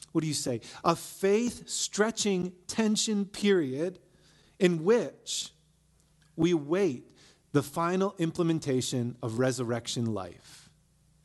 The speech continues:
And so this morning, the question I want us to kind of, uh, lean into a little bit is this. How do we wait for the final imp-, implementation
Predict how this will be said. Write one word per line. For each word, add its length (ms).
And 100
so 160
this 340
morning, 420
the 60
question 420
I 80
want 260
us 140
to 60
kind 320
of, 260
uh, 200
lean 340
into 440
a 20
little 240
bit 240
is 140
this. 340
How 560
do 140
we 140
wait 540
for 100
the 100
final 460
imp-, 220
implementation 1040